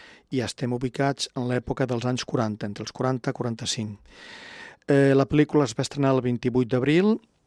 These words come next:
i, com he dit, és una òpera prima en el que el guió, a més a més del Miquel Romans, també hi ha intervingut Lídia Zimmerman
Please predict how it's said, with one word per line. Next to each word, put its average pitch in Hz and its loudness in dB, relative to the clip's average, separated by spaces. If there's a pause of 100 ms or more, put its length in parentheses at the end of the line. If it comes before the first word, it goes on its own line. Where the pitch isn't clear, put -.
(160)
i, 131 0
com 117 -2
he 117 -2
dit, 123 -2
és - -2 (100)
una 135 2
òpera 131 -2
prima 143 0
en 151 0
el 123 0
que - -2
el 123 0
guió, 123 2
a 123 2
més 120 0
a 123 -2
més 120 -2
del 120 -2
Miquel 123 -4
Romans, 135 0
també 127 2
hi - 4
ha 127 2
intervingut 127 0 (140)
Lídia 135 2
Zimmerman 135 2